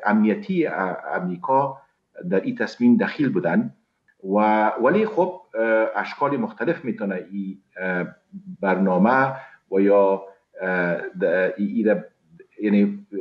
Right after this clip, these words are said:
یعنی اینا ای به شکل اشکال مختلف می‌شه که پیش برده شود و تا به حال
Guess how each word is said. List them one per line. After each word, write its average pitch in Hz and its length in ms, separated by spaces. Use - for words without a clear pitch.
یعنی 101 520
اینا 110 240
ای 117 420
به 110 60
شکل 135 340
اشکال 123 340
مختلف 117 440
می‌شه 123 240
که 117 240
پیش 180 220
برده 87 280
شود 113 360
و 110 80
تا 131 140
به 139 100
حال 180 300